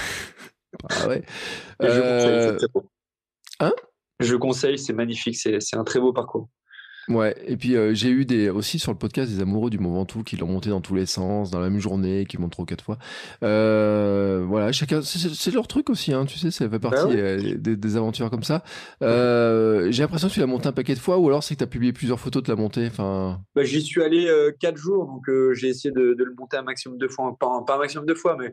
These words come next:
Speaker 2: j'ai essayé d'en profiter, et puis on s'est fait le, on s'est fait la, la, la, la cinglée, euh, la cinglée du Ventoux le, le dimanche, donc on l'a monté, euh, trois fois dans la journée, ouais.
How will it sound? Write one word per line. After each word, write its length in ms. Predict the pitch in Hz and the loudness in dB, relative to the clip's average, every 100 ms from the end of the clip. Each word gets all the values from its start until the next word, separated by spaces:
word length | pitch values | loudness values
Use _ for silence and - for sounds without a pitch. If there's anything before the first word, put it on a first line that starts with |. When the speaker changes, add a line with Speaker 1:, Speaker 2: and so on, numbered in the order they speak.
| - - _ | -12 -20 _
Speaker 2:
j'ai 140 | 120 | 0
essayé 240 | 127 127 135 | 0 2 0
d'en 120 | 127 | 0
profiter, 600 | 127 127 139 131 170 170 | 0 -2 -2 0 2 2
et 40 | |
puis 140 | 135 123 | 2 -2
on 80 | 120 | -4
s'est 180 | 127 | -2
fait 200 | 123 143 | 0 0
le, 400 | 127 123 123 120 - _ _ - | 2 4 4 2 -4 _ _ -12
on 100 | 123 | -10
s'est 180 | 120 127 | -4 -4
fait 200 | 123 131 | 0 0
la, 340 | 123 120 120 | 2 4 4
la, 360 | 123 120 120 120 | 4 4 2 2
la, 180 | 120 120 | 0 0
la 160 | 120 | 0
cinglée, 500 | 117 - 123 127 135 135 | -2 -6 -2 0 4 4
euh, 120 | 117 | 4
la 100 | 120 | 0
cinglée 360 | 120 123 123 | -2 -2 0
du 120 | 127 123 | 0 0
Ventoux 340 | 131 123 143 | -2 -4 -2
le, 180 | 127 120 | 4 4
le 140 | 120 | 2
dimanche, 380 | 117 127 147 147 | -2 -2 0 0
donc 160 | 135 - | -6 -6
on 40 | |
l'a 140 | 113 117 | -2 -2
monté, 360 | 120 117 131 | -4 -2 4
euh, 120 | 120 120 | 4 4
trois 240 | - 123 | 0 -4
fois 160 | - 123 | 0 0
dans 120 | 120 | 0
la 60 | |
journée, 280 | 117 123 123 | -2 -6 -8
ouais. 80 | 110 | -10